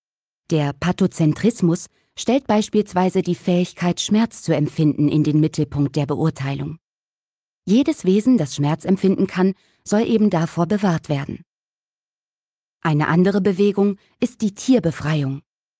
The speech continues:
Sie setzt sich dafür ein, dass kein Tier in Gefangenschaft lebt. Anders als der Tierschutz, der die Nutzung von Tieren akzeptiert,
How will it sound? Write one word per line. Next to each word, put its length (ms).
Sie 160
setzt 320
sich 180
dafür 380
ein, 160
dass 180
kein 280
Tier 280
in 140
Gefangenschaft 800
lebt. 300
Anders 400
als 240
der 140
Tierschutz, 640
der 100
die 140
Nutzung 380
von 180
Tieren 340
akzeptiert, 680